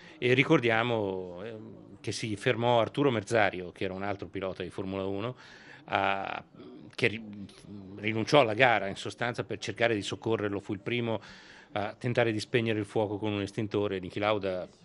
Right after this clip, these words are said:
rischiò letteralmente di morire in quel rogo, ma lo tirarono fuori e qualche se-, qualche mese dopo era di nuovo in pista a giocarsi il mondiale con Hunt all'ultima gara e poi l-,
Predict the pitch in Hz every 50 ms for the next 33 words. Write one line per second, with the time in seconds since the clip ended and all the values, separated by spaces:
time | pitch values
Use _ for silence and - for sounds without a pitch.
0 | - - - - - - - - - - 123 113 104 101 104 90 117 110 104 -
1 | 123 117 113 120 143 160 156 160 127 120 117 117 120 113 110 104 101 92 92 90
2 | 90 - - - - - - - - - 113 107 - 135 143 123 131 131 131 147
3 | 135 131 113 104 104 107 101 - 113 107 113 113 113 117 135 147 - - 101 90
4 | 95 110 131 120 95 90 90 90 92 - - 101 101 92 - - 104 95 90 92
5 | 90 90 87 85 - - - 107 107 - _ - 117 104 - - 113 110 113 107
6 | 123 107 101 101 104 - 113 87 85 82 92 95 101 107 101 107 107 101 - 101
7 | 92 87 - - 113 104 - - - - - - - - - - 110 107 104 110
8 | - 117 110 - - - 104 104 104 104 104 107 107 107 104 - 110 101 - -
9 | 107 107 107 98 - 104 98 104 104 - - 107 117 127 113 95 87 85 92 98
10 | 101 - - - - - - - - _ 107 101 - 139 143 127 127